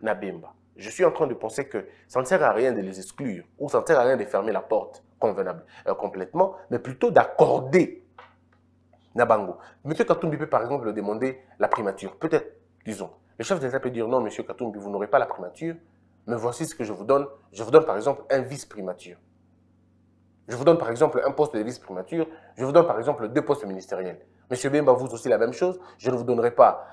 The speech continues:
le poste ministériel, euh, je ne vous donnerai pas la primature, mais je vous donnerai par exemple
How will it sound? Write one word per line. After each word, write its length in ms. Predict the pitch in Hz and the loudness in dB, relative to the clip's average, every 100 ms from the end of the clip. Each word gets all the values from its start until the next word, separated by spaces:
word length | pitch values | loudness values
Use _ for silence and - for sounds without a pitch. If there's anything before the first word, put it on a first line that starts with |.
| - | -12
le 160 | 107 104 | -10 -2
poste 260 | 139 - | -2 0
ministériel, 720 | 101 98 - 98 104 101 - - | -6 -6 -2 0 2 0 -4 2
euh, 140 | 120 117 | 6 6
je 60 | |
ne 40 | 110 | 4
vous 60 | 113 | -2
donnerai 280 | 127 131 | 0 4
pas 100 | 139 | 6
la 80 | 113 | 6
primature, 520 | - - 95 175 190 - _ | 4 -8 -10 -6 -8 -8 _
mais 80 | 110 | -6
je 80 | 113 | -6
vous 80 | 107 | -4
donnerai 260 | 113 127 | 0 0
par 200 | 143 104 | 2 0
exemple 440 | 113 143 117 110 | 0 -2 -2 -8